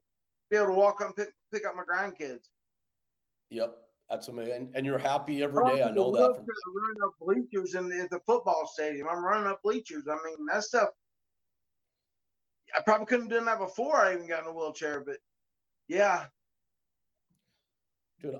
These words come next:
Speaker 2: I, I must have told, that day you, you texted me that you're running bleachers, I must have told twenty people that, because I'm like, <laughs> I'd never imagined that I would get that message from you,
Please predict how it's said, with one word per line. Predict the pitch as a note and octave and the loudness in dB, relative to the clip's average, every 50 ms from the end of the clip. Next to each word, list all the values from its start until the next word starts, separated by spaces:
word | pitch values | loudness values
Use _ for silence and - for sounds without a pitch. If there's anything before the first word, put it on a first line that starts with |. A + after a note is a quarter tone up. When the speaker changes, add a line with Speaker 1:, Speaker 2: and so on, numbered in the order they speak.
| - | -4
Speaker 2:
I, | - C#3+ C3+ - - - | -4 -4 -4 -4 -8 0
I | B2+ C3+ D#3+ F3 | 4 6 6 8
must | F#3+ G3 F#3+ F#3+ - | 8 6 6 6 4
have | F#3 E3+ - | -2 -4 -4
told, | - - D#3 D3 D3+ C#3+ C#3+ C#3+ D3 | -2 0 4 6 6 6 4 4 4
that | C#3+ C3+ C3+ | 2 2 4
day | C3+ C#3+ D#3+ E3+ F3 E3+ | 2 2 2 2 2 0
you, | E3+ E3+ E3 D#3+ D#3 D3 C#3+ - _ _ _ _ _ _ _ - | 0 0 0 -2 -2 -4 -8 -14 _ _ _ _ _ _ _ -16
you | D#3 C#3+ C#3 C#3 | -10 -10 -10 -6
texted | C#3 - D3+ D#3 D#3 - D#3+ D#3 | 0 2 2 2 2 0 -4 -2
me | D#3+ | 0
that | D#3 D3 | 0 0
you're | C3 B2 B2 | 0 -2 0
running | A#2+ B2 C3+ C#3 C#3 A#2 | 2 4 4 4 2 0
bleachers, | G#2+ A#2 B2+ B2+ B2+ B2+ B2 A2+ G#2+ G#2+ G#2 G#2+ - - - | -2 -2 -2 -4 -4 -4 -4 -4 -4 -4 -4 -6 -10 -4 0
I | A#2+ C3 | 0 2
must | D3+ D#3+ D#3+ - - | 4 4 2 2 0
have | D3+ - | -6 -4
told | - C#3 C3+ B2 A2+ G#2+ | 0 2 2 2 0 -2
twenty | - - C#3+ C#3 C#3 C3 | 0 0 0 0 0 -4
people | B2+ B2+ B2+ B2+ A#2 A2 | -6 -8 -8 -6 -6 -2
that, | G#2 F#2+ F2+ F2 F2 - - _ _ _ _ _ _ _ _ _ _ - | 0 0 0 -2 -4 -8 -16 _ _ _ _ _ _ _ _ _ _ -12
because | C3 B2+ B2+ C#3+ C3+ C3+ C3+ C3 | -8 0 6 8 8 8 8 8
I'm | C#3+ D3+ | 6 6
like, | C#3+ B2+ B2 B2+ - - - _ | 6 4 4 2 0 -10 -20 _
<laughs> | _ _ - - | _ _ -2 -2
I'd | D3+ D3+ D#3+ D#3 - - - G#3+ - - | 2 2 2 2 2 0 -4 -4 -4 2
never | F3 D#3+ D#3 D#3+ E3+ F#3+ G3+ F3+ C#3+ - - - - D3+ | 8 8 8 10 10 6 4 4 2 -2 -6 -2 0 0
imagined | D3+ D3+ C3+ C3+ C#3+ D#3 C#3+ C3+ C3 B2+ A#2+ A2+ G#2+ G#2+ - - _ _ - | 4 6 6 8 8 6 6 4 2 2 0 0 -4 -8 -10 -16 _ _ 2
that | C3+ B2+ | 6 6
I | C3 | 6
would | C3 B2+ | 6 6
get | C3 C3 C3 C3 - | 4 2 2 4 4
that | B2 B2 A#2 | 2 2 4
message | A#2 A#2+ A#2 - - - C3+ A#2+ G#2+ - | 4 0 0 0 -4 -12 -12 -12 -12 -10
from | - G#2+ G2+ G2 | -10 -10 -8 -8
you, | F#2+ F2+ | -10 -12